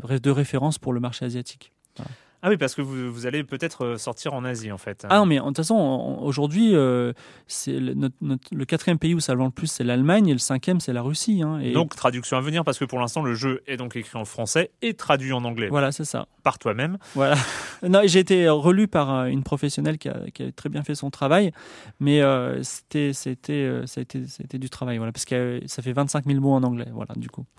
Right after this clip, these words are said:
Speaker 2: Quand même. Et le jeu pour mobile, justement, c'est, est-ce que,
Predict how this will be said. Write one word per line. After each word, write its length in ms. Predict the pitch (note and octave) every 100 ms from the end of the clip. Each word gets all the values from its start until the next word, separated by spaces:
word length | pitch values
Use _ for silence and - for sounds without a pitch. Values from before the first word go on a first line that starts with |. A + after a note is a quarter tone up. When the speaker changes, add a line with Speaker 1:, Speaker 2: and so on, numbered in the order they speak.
| _ -
Speaker 2:
Quand 120 | - A2
même. 240 | D3 F#2 - - - - C#3
Et 240 | D3+ F3 _ _ _ _ _ _ _
le 200 | F#3 E3 F#3
jeu 140 | A#3
pour 180 | G3+ E3
mobile, 320 | E3 D#3+ G#3+
justement, 720 | E3 C#3+ D3+ D3 E3+ G#3+ A3 - G2+
c'est, 240 | C3 - -
est-ce 160 | E3 -
que, 420 | G3 G3 F#3+ F#3+